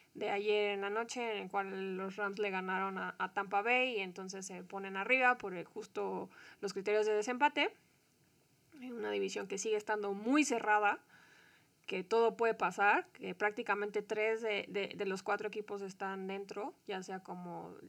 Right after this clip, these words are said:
líderes divisionales o, o wildcards. Y, pues, regresaron a verse como estábamos acostumbrados a verlos, ¿no? Muy dinámicos, una defensa que,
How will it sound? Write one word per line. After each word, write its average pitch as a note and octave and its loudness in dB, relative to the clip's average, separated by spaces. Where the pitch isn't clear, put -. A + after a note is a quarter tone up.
líderes G3 -4
divisionales F#3+ -6
o, - -8
o - -10
wildcards. G#3 2
Y, A#3 -2
pues, A3+ 4
regresaron C#4+ 8
a A#3 8
verse D#4 4
como A3+ 4
estábamos C#4 6
acostumbrados A#3+ 2
a A3+ 6
verlos, C4 2
¿no? A3 0
Muy G#3 0
dinámicos, A3 0
una A3 0
defensa G#3 -2
que, - -2